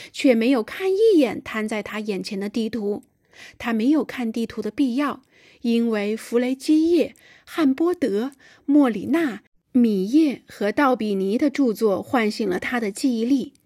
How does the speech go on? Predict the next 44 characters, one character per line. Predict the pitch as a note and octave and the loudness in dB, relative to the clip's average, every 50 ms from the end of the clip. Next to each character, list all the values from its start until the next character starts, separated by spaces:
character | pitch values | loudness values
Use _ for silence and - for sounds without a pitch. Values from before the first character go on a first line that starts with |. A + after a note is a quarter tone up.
| _ _ _ - _ _ | _ _ _ -20 _ _
这 | - C#4 C4 A3 | 2 4 4 4
一 | A3 G3 G3+ A3 C4+ | 4 2 0 -2 -2
切 | C4+ - - F4 C#4 G#3+ - | -2 2 4 4 4 2 0
他 | - - B3 A#3 | -6 -6 -6 -4
早 | - B3 A3 G3 F#3 | -4 -2 -2 -2 -2
就 | F#3+ - F#4 F#4 D4 | 0 0 2 2 2
滚 | - A#3 G3+ G3 | 2 0 0 0
瓜 | F#3 A3+ G#3+ G#3+ | 0 0 0 0
烂 | G#3+ A3+ A3 G3+ G3 | 0 0 -2 -2 -4
熟 | - - G3+ F#3+ F#3+ | -4 -4 -4 -4 -4
了。 | F#3+ G3 - _ _ _ _ _ _ _ - - _ - | -6 -8 -10 _ _ _ _ _ _ _ -20 -20 _ -10
他 | - - A3+ A3+ | -4 -2 0 2
已 | A3+ A3 | 2 0
经 | G3+ - A3+ A#3 A#3+ | 0 0 0 0 0
把 | A#3+ F#3+ F#3 | -2 -2 -4
地 | - C4 C4 B3+ A#3+ | -2 -2 0 0 0
图 | - - - G#3+ A#3 B3+ | -2 -4 -4 -2 -2 -2
刻 | C4 - - D4+ | -2 0 0 0
在 | - C4 A3+ | 2 0 -2
心 | A#3 - - - F4 F4+ F4+ | -4 -4 0 2 4 4 4
里 | D#4 A3+ | 2 2
了。 | - D#3+ E3 - - _ _ _ _ _ _ _ _ _ _ _ | 0 -6 -8 -10 -14 _ _ _ _ _ _ _ _ _ _ _
在 | - - C4 A#3 A3 | -4 0 0 2 2
如 | G#3+ G#3+ A3 A#3 | 0 0 0 0
连 | A#3 A#3 A3+ B3 | 2 2 2 2
珠 | C4 D#4+ E4 | 2 0 0
炮 | - - - G4+ F4+ D4+ | -2 -2 -4 -2 -2 -2
似 | - - C#4 | -2 -2 -4
的 | G#3+ G#3+ G#3+ | -2 -2 -2
背 | - A#3+ A#3+ A3+ | 0 2 2 2
完 | G#3+ G3+ G3 G3 | 2 0 0 -2
了 | G#3 A3 | 0 0
那 | A#3 B3 B3 A#3 | 0 0 0 0
些 | - C4 B3 | 0 0 0
地 | B3 - D4 C#4 | 2 4 2 2
理 | G#3+ G3+ G3 | 2 0 -6
词 | - - - A3 B3 | -6 -2 -2 0 0
汇 | - F#4 F4 | 2 2 2
之 | D4+ - - G#3+ G#3+ | 2 2 0 -2 -2
后， | - A#3+ G#3+ F#3+ - _ - - - - | 0 -2 -4 -4 -4 _ -20 -20 -12 -2
又 | - B3+ A3+ G#3 | 2 4 4 4
接 | G3+ - C4+ C#4+ D#4 D#4+ | 4 0 0 2 2 2
着 | C#4 G#3+ | 0 0
说 | - - G#3+ G3 G3 - | -2 -2 -4 -6 -6 -8